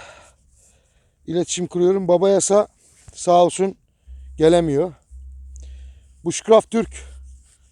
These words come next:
can dostum Murat gelemiyor. Kimse, kimse bir yere gidemiyor ki. E, Faraklitos gelemiyor. E, diğer dostlarımız da gelemiyor. İsmini anamadığım bir dolu insanlar var.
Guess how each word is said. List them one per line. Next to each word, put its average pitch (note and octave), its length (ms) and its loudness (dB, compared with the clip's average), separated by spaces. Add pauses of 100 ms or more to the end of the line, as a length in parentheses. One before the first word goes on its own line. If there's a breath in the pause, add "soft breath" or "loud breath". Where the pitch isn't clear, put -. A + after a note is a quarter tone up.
(160)
can E3 280 2
dostum D3 340 0
Murat D#3 560 0 (800)
gelemiyor. D3 600 0 (460)
Kimse, - 300 -12
kimse D#3+ 360 -8
bir D#3+ 80 0
yere D#3 140 0
gidemiyor E3 300 -4
ki. - 180 -20 (1300)
E, D#3+ 260 2
Faraklitos E3 760 0 (200)
gelemiyor. C#3+ 680 2 (1700)
E, C3 260 -6
diğer D3+ 240 2
dostlarımız D#3 540 0
da D3+ 80 0
gelemiyor. A#2+ 440 -4
İsmini C3+ 360 -8
anamadığım C3 540 -4
bir C3 100 -8
dolu B2+ 180 -2
insanlar B2+ 500 -6
var. B2 260 -4